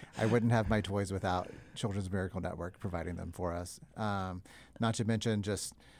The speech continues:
Speaker 2: the, uh, paint on the walls for the murals and all of the fun things that we have up for the kids and everything. We just,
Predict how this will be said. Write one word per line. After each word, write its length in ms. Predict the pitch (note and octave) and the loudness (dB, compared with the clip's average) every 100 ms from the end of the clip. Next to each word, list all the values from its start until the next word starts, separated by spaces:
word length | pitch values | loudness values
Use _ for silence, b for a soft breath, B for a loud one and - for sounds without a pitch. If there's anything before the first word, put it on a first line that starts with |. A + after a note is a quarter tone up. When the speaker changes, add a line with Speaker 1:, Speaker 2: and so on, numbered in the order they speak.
| b b b | b b b
Speaker 2:
the, 220 | A#2 A#2 - _ - | 0 0 -2 _ 0
uh, 220 | A#2 G#2+ | 2 2
paint 220 | B2+ B2 | 4 6
on 100 | A#2 | 6
the 80 | A2+ | 6
walls 380 | G#2+ A2 G#2+ G2+ | 6 6 6 2
for 120 | A2+ | 2
the 100 | G#2 | 4
murals 680 | A2 A2 A2 G#2 G#2 G2+ | 4 6 6 4 2 2
and 100 | G2+ | 0
all 160 | G2+ G#2+ | 0 2
of 60 | G#2 | 2
the 80 | |
fun 180 | G2+ G#2+ | 2 0
things 220 | G2+ G#2 | 2 0
that 80 | G2 | 0
we 100 | G2+ | 0
have 380 | G2+ F#2 F#2+ F#2 | 2 2 0 0
up 140 | G2 | -4
for 100 | - | -4
the 80 | G2 | -6
kids 260 | F#2+ G2+ G2+ | -2 -2 0
and 80 | F#2 | -2
everything. 400 | F2 F2+ F#2 F#2 | -2 -2 -2 -2
We 100 | F#2 | -2
just, 300 | G2 - | -2 -4